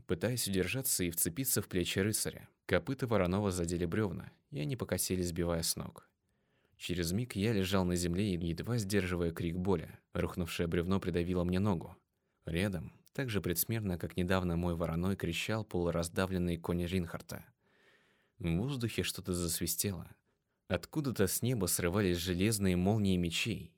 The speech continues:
и клиньями вонзались в землю, удерживая катившиеся брёвна. И один из них милосердно перерезал глотку жеребца.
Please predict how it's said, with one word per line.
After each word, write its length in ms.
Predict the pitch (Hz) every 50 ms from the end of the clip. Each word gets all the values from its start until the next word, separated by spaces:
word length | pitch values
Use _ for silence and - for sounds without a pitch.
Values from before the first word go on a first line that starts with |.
| _
и 80 | - 98
клиньями 520 | - - 98 101 117 120 107 95 92 87
вонзались 560 | 87 85 87 85 85 85 92 85 87 85 85 85
в 40 | 90
землю, 500 | 87 101 107 92 85 82 - - - - _ _ _ _ _ _
удерживая 640 | - 87 85 85 87 113 139 135 113 113 104 101 95
катившиеся 720 | 90 - 85 80 - - 92 - - - 85 82 - - 85
брёвна. 460 | 85 87 87 82 82 82 78 - - _ _ _ _ _ _ _ _ _ _ _ _ _ _ _ _ _ -
И 100 | 87 82
один 340 | 82 82 82 95 107 101 87
из 140 | 82 85
них 360 | 87 95 113 117 - - - _ _ -
милосердно 640 | - 143 139 123 107 - - 113 110 95 95 87
перерезал 580 | 82 87 85 85 85 85 85 85 82 85 85 87
глотку 460 | 85 - - 92 85 82 - - 92
жеребца. 600 | 85 85 85 85 - - - - 73 60 - -